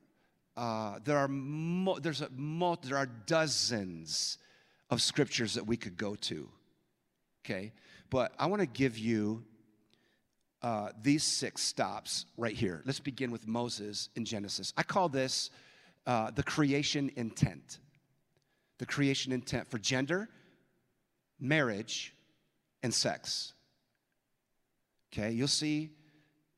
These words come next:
these three repeated, gender, marriage, and sex. Genesis one through three and Genesis five. When you look at the way that the scriptures began, they began with, "And God created them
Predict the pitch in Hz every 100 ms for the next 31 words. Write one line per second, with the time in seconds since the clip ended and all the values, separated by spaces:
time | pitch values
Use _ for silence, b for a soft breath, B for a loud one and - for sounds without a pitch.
0 | 104 - 139 139 - 135 151 147 156 131
1 | 101 101 101 - _ _ _ _ _ _
2 | _ _ - 127 120 131 123 110 104 92
3 | - 80 - - - - _ _ _ _
4 | _ b b b b - 135 139 - 156
5 | 147 120 104 110 131 - _ _ _ _
6 | _ _ - - 113 107 123 139 151 208
7 | - - - 117 120 117 107 - 117 87
8 | 55 - - _ _ _ _ B B B
9 | B B 139 180 208 233 233 170 139 151
10 | 147 151 139 117 123 - 123 117 - 139
11 | 139 117 104 110 127 120 131 180 196 -
12 | - _ - 143 147 117 165 202 180 143
13 | 143 - 131 160 185 - - 208 196 156
14 | 147 143